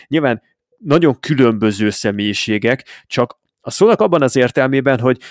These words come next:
Truexen is azt látom, amit Dávid az imént megfogalmazott, hogy vajon nem csak arról van szó, hogy ő semmi más nem szeretne, csak versenyezni a cécó nélkül.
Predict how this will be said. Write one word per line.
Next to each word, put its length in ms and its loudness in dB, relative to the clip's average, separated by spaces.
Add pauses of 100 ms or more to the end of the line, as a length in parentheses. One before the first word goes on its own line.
Truexen 500 0
is 140 -2
azt 180 -2
látom, 300 -2
amit 320 -2
Dávid 340 0
az 120 -2
imént 280 -2
megfogalmazott, 840 -4
hogy 220 -2 (460)
vajon 260 2
nem 160 0
csak 220 -2
arról 300 4
van 160 0
szó, 180 -2
hogy 100 0
ő 60 2
semmi 340 0
más 220 -2
nem 140 -4
szeretne, 460 -2
csak 220 -8
versenyezni 720 -2
a 100 -2
cécó 580 -2
nélkül. 580 -2